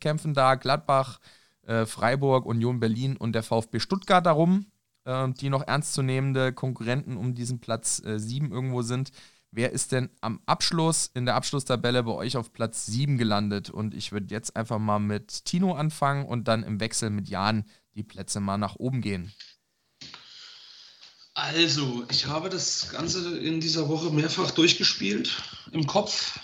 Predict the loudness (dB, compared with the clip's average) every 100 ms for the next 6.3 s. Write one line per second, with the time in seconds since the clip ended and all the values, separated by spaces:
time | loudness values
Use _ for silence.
0 | -6 -2 -2 0 2 2 2 2 2 2
1 | 2 2 -2 -4 -12 _ -20 -20 -20 -20
2 | -20 -20 -20 -20 _ 0 2 2 4 6
3 | 4 4 0 0 -2 0 2 4 4 2
4 | 0 -6 -8 2 4 4 2 -2 0 0
5 | 2 0 2 2 2 -2 -8 -10 -8 -4
6 | 4 4 4